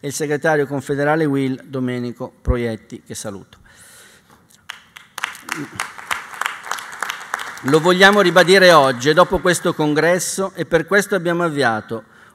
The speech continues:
oltre a quella contro la chiusura degli sportelli,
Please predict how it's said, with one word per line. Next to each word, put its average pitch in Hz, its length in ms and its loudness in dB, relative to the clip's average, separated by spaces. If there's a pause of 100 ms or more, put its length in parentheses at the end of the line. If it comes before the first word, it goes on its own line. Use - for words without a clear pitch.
oltre 196 440 2
a 151 40 -2
quella 180 320 -2
contro 151 380 -6
la 135 100 -2
chiusura 139 360 -6
degli 127 200 -6
sportelli, 165 720 -6